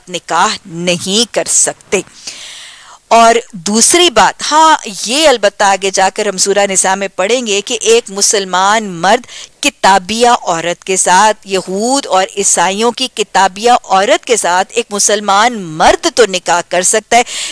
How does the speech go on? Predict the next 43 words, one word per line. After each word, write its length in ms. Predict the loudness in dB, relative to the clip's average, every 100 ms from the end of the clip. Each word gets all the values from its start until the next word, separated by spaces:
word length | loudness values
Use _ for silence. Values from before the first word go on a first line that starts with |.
| -2
लेकिन 280 | 0 -2
कुरान 440 | 0 2 4 4 2
ने 160 | 2
वाज़े 400 | 0 2 0 0
तौर 240 | 2 2 2
पर 180 | 0 -2
मुसलमान 680 | 0 0 0 0 0 0 -4 0
औरतों 560 | 4 4 2 2 0
का 200 | 2 0
किताबी 540 | 0 -4 -2 -4 -4 -10
मर्द 420 | -6 -4 -4 -4
के 120 | -4
साथ 240 | -2 -2 -4
निकाह 300 | -8 -6 -6
की 180 | -6 -6
ममानियत 540 | -6 -4 -6 -4 -8
की। 140 | -6 -4
इंशाल्लाह 360 | 0 0 0
बात 280 | 0 -2 -4 -6 -4
आगे 260 | -4 -8
होगी। 300 | -16 -18 -20 -20 -16 -16 -14 -16 -8
ये 120 | -4
तो 180 | 0 0 0
एक 340 | 0 0 0 2
बात 300 | 2 2 -2
है 80 |
जो 140 | -2 -2
वाज़े 260 | -2 -4
तौर 220 | -2 0 0
पर 160 | -2
समझ 340 | -2 -2 -2 0
आ 100 | 0
रही 160 | 0
है। 60 | -4
दूसरा, 540 | -6 -6 -4 0 2
अगर 340 | 2 0 0 -2
आप 120 | -2 -4
आयत 260 | -2 -2
के 120 | -4 -4
अल्फाज 600 | -4 -6 -6 -4 -4 -4
पर 180 | -4
गौर 340 | -4 0 0 0
करें, 340 | -2 -4 -4